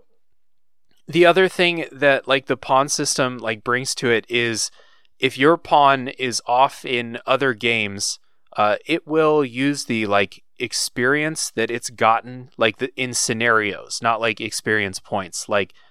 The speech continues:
in scenarios, and it will, like, give advice to that other player, and you'll get that from, uh, player pawns that you bring into your game, too.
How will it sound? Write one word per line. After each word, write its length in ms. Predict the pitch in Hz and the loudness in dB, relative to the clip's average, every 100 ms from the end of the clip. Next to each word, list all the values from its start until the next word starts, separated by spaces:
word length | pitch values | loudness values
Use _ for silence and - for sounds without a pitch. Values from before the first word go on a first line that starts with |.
| _ _ _ | _ _ _
in 140 | 131 127 | -4 -2
scenarios, 760 | - 123 117 113 104 87 90 | -4 2 4 6 4 0 -6
and 140 | 120 120 | -6 -6
it 80 | |
will, 240 | 113 113 107 | -4 -4 0
like, 220 | 104 104 - | 0 -2 -4
give 180 | 139 147 | -2 0
advice 600 | 127 95 107 113 - - | 0 2 2 2 0 -6
to 240 | - 113 | -4 -4
that 300 | 101 101 101 - | 0 0 0 -4
other 260 | 120 113 104 | -4 -2 -4
player, 400 | - 113 98 82 | -4 -2 -2 -4
and 240 | 76 113 | -10 -2
you'll 160 | 113 135 | 2 2
get 220 | 127 117 | 2 0
that 260 | 107 98 - | 2 0 0
from, 400 | - 104 98 95 _ _ _ - | -2 -2 -2 -12 _ _ _ -10
uh, 200 | 98 90 - | -6 -6 -6
player 380 | - 117 104 104 - | 0 2 2 -2 -10
pawns 300 | - 123 113 | -2 0 0
that 80 | 104 | -4
you 120 | 104 | -8
bring 200 | 107 110 | -4 -4
into 160 | 101 95 | -4 -8
your 240 | 104 123 | -2 0
game, 260 | 110 101 92 | 0 -4 -6
too. 320 | - 135 92 | -6 -4 -4